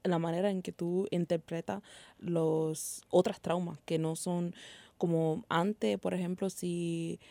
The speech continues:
había un problema entre, entre familia o entre amistades o algo más grave, tú vas a reaccionar en una dif-, en una manera diferente.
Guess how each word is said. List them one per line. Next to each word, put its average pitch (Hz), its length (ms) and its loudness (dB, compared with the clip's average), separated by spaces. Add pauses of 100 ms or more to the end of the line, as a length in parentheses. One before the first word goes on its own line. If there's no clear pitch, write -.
(340)
había 175 320 4
un 185 140 0
problema 185 460 0 (100)
entre, 165 680 -4
entre 160 200 -4
familia 160 640 -2
o 160 40 -4
entre 165 200 -4
amistades 170 960 -6 (360)
o 160 720 0
algo 175 320 6
más 180 260 0
grave, 170 640 -4 (460)
tú 196 100 6
vas 202 140 6
a - 40 -4
reaccionar 185 480 -2
en 170 60 -4
una 170 240 -6
dif-, 175 240 -6
en 170 140 -4
una 175 120 -2
manera 170 300 -2
diferente. 165 560 -6